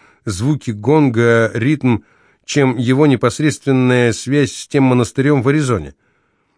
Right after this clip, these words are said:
Естественно, вынести рукопись из библиотеки было невозможно, но я поднялся наверх,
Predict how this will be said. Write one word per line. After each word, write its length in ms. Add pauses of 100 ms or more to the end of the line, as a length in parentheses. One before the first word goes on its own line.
Естественно, 600
вынести 380
рукопись 420
из 140
библиотеки 580
было 200
невозможно, 640
но 120
я 140
поднялся 540
наверх, 400